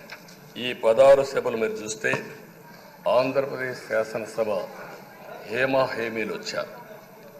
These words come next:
అందులో టంగుటూరి ప్రకాశం పంతులు, ఎన్జీ రంగా, నీలం సంజీవరెడ్డి, బెజవాడ గోపాల్ రెడ్డి, తెన్నేటి విశ్వనాథం,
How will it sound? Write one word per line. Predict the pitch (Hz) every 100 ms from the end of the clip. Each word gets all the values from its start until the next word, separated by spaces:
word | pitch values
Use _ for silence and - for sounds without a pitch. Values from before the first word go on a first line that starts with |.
| - - -
అందులో | 110 113 110 98 - - - - - - - -
టంగుటూరి | 117 117 110 117 110 104 - - -
ప్రకాశం | 104 - 104 - 95 92
పంతులు, | 92 90 - - - - - - - - - - 98
ఎన్జీ | 110 110 110
రంగా, | 90 90 85 85 - - - - - - - -
నీలం | 104 117 120
సంజీవరెడ్డి, | - 92 92 104 98 85 85 82 - - - - - - - -
బెజవాడ | 101 110 117 110
గోపాల్ | 92 98 - 95 92
రెడ్డి, | 85 - - - - - - - - -
తెన్నేటి | 107 113 117 113
విశ్వనాథం, | 107 95 - 92 87 82